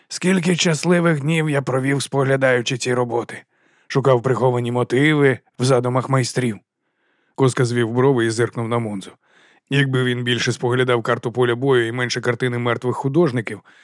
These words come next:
можливо б, Штирія і не докотилась би до такого.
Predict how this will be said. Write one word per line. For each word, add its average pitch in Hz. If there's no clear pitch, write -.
можливо 151
б, 139
Штирія 165
і 151
не 151
докотилась 143
би 110
до 110
такого. 107